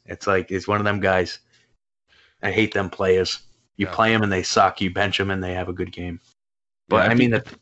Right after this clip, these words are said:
Speaker 2: if he plays Jimmy Graham the rest of the season, he's going to the Hall of Fame.
Speaker 1: Yeah. Yeah, yeah.
Speaker 2: <laughs> If he benches Jimmy Graham the rest of the season, he's going to the Hall of Fame.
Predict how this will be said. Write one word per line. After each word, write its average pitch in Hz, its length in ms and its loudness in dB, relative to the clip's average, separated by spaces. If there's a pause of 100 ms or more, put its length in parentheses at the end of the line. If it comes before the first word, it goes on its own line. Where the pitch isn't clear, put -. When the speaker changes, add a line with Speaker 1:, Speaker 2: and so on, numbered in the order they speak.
(480)
Speaker 2:
if - 80 -14
he 170 100 0
plays 180 240 6
Jimmy 165 220 6
Graham 143 220 4
the 131 80 2
rest 131 160 -4
of 123 60 -6
the 113 60 -6
season, 110 340 -6
he's 101 100 -8
going 107 140 -4
to 98 40 -6
the 92 60 -8
Hall 98 140 -6
of 90 80 -10
Fame. 85 280 -14 (420)
Speaker 1:
Yeah. - 260 -8 (460)
Yeah, 107 160 4 (120)
yeah. 101 200 -4
Speaker 2:
<laughs> - 400 2
If - 180 -6
he 175 80 -6
benches 156 380 -2
Jimmy 135 180 -6
Graham 127 180 -2
the 123 80 -4
rest 123 160 -6
of 117 60 -10
the 113 40 -10
season, 110 280 -10 (160)
he's 101 160 -14
going 104 140 -12
to 98 60 -10
the 101 60 -10
Hall 95 100 -8
of 80 80 -18
Fame. 90 260 -14